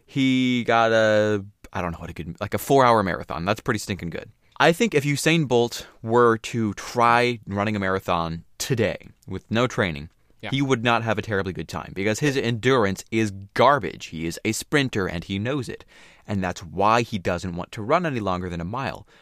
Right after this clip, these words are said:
Speaker 1: because that changes the physiology of your muscle structure and your breathing and your water storage, and it, it changes how your body and your muscles work together.
Speaker 2: Hmm.
Speaker 1: And so that's why he's not fit for long-distance running,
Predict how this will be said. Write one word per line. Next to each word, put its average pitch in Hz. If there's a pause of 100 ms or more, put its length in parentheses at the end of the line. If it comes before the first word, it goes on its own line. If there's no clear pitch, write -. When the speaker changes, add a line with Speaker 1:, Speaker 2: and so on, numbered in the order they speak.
Speaker 1:
because 107
that 110
changes 135
the 110
physiology 113
of 87
your 95
muscle 95
structure 90 (320)
and 98
your 92
breathing 87
and 87
your 87
water 85
storage, 85
and 87
it, 90
it 107
changes 143
how 104
your 104
body 95
and 90
your 90
muscles 85
work 85
together. - (320)
Speaker 2:
Hmm. 107 (1400)
Speaker 1:
And 107
so 98
that's 95
why 90 (120)
he's 95
not 92
fit - (100)
for 104
long-distance 80
running, -